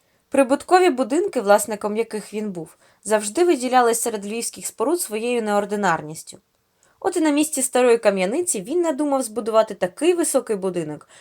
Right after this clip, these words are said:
якого Львів ще до цього не бачив. Він доручив архітекторові Фердинанду Каслеру спроєктувати майбутній монументальний шедевр. Спорудження так званого «хмарочосу» супроводжувалося небаченим скандалом,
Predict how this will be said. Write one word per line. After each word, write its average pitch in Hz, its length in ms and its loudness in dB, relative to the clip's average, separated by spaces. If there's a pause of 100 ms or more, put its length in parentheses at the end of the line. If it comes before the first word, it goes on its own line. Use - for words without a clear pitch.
(120)
якого 185 340 2
Львів 220 300 -2
ще - 160 -2
до 175 140 -8
цього 175 320 -4
не 175 100 -4
бачив. 160 440 -4 (800)
Він 359 220 4
доручив 285 480 2
архітекторові 247 760 -2
Фердинанду 233 680 0 (260)
Каслеру 247 520 2
спроєктувати 277 680 0
майбутній 247 500 -4
монументальний 185 760 -2
шедевр. 175 520 -6 (720)
Спорудження 285 640 4
так 247 160 -4
званого 233 420 0
«хмарочосу» 220 640 -4
супроводжувалося 262 880 -2
небаченим 226 560 -4
скандалом, 185 680 -4